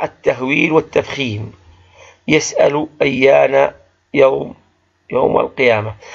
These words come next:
فهنا تكون ماذا؟ خاص بالمستقبل. إذا أيان تكون للمستقبل خاصة. آه، متى أيان؟ كيف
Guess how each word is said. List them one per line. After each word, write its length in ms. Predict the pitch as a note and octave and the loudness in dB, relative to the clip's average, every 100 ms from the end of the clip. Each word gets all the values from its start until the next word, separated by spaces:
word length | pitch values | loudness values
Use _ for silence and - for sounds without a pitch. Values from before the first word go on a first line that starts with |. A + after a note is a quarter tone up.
| - - | -12 -2
فهنا 240 | D#3+ F3+ | 0 0
تكون 260 | E3+ F3 F3 | 0 -4 0
ماذا؟ 260 | E3 D#3 | 0 0
خاص 500 | - - - - - - | -4 -2 -2 -2 -6 -10
بالمستقبل. 840 | C#2+ - G#1+ - - - - A2+ - - | -6 -2 -4 -4 -8 -8 -6 -8 -8 -4
إذا 200 | B2 - | 0 0
أيان 520 | C3+ C#3+ D#3 D3+ D#3+ - _ _ _ _ _ _ _ - | 2 2 2 0 -2 -8 _ _ _ _ _ _ _ -10
تكون 640 | A#2+ - C#3 D3+ D#3+ - _ _ _ _ - - B3+ C3+ - D#4+ - - _ - - - - - _ _ | -10 -6 -4 -2 -4 -12 _ _ _ _ -8 -4 -2 -2 -4 -8 -12 -20 _ -20 -20 -20 -20 -20 _ _
للمستقبل 640 | - B2+ C3 - C3+ C3 C3 | -6 -4 -6 -8 -8 -2 -4
خاصة. 460 | - A#2 G#2 - G2 - F2 - - - - - - - _ - | -2 -4 -6 -10 -16 -16 -20 -20 -20 -18 -18 -18 -20 -20 _ 0
آه، 280 | C#3 C#3 C#3+ | 2 2 0
متى 240 | C#3+ C3+ C3 | -4 -2 -2
أيان؟ 560 | - - C3 A#2+ A2 - - - - _ | -2 -2 0 0 -2 -10 -16 -20 -20 _
كيف 340 | - G#3+ G#3 | 0 0 2